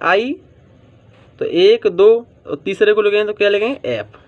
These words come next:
अब जी, तो जी के बाद तीन अंक छोड़ देंगे।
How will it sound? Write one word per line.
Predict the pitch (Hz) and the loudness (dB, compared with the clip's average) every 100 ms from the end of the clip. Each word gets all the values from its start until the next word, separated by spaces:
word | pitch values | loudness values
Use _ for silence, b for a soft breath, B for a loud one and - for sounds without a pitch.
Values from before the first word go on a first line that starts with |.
| _ _ _ _ _ _ _ _ _ _ _ - _ _ _ _ - | _ _ _ _ _ _ _ _ _ _ _ -20 _ _ _ _ -6
अब | 170 208 262 - _ _ | -2 -2 -4 -12 _ _
जी, | 135 135 208 180 123 - - | -18 -6 -4 -4 -8 -10 -6
तो | |
जी | 151 196 | -4 -2
के | 233 | 2
बाद | 226 226 - | 2 0 -4
तीन | 226 | -2
अंक | 240 240 | -2 -4
छोड़ | 247 208 | 0 0
देंगे। | 202 214 | 0 -2